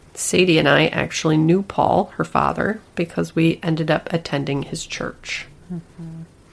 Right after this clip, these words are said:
Speaker 1: So Paul and Elizabeth had five more children over the years,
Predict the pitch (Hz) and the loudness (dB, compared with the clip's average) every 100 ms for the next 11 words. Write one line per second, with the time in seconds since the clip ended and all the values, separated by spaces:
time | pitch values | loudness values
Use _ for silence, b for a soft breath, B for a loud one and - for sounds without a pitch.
0 | - - - - b b - 190 - 214 | -20 -20 -20 -20 b b -6 -4 4 6
1 | 233 226 190 185 180 170 175 - 165 170 | 8 8 6 4 2 2 0 4 4 4
2 | 180 185 - 170 165 165 156 165 160 156 | 2 2 2 2 4 4 4 2 2 4
3 | 156 156 160 | 4 2 -2